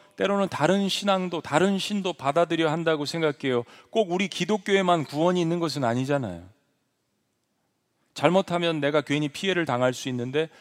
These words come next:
거기에 끼기 싫어요. "It's not my business." 제 일이 아니에요. 하나님이 다 알아서 하시겠죠.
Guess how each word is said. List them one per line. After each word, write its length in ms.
거기에 280
끼기 320
싫어요. 520
"It's 180
not 140
my 260
business." 540
제 200
일이 260
아니에요. 420
하나님이 380
다 260
알아서 260
하시겠죠. 800